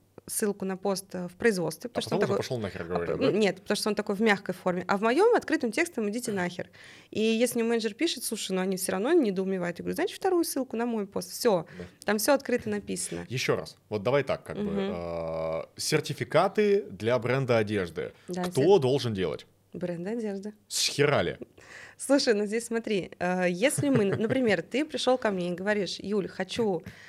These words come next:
Speaker 1: мерч, просто там нужна классная одежда с, там, с принтами, с вышивкой, с моими логотипами" и так далее.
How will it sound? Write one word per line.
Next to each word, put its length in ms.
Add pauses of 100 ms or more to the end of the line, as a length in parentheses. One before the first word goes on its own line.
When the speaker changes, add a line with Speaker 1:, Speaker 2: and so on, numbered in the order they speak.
(160)
Speaker 1:
мерч, 400 (120)
просто 360
там 160
нужна 380
классная 460
одежда 420
с, 120
там, 260
с 80
принтами, 440
с 120
вышивкой, 400
с 80
моими 200
логотипами" 520
и 40
так 140
далее. 300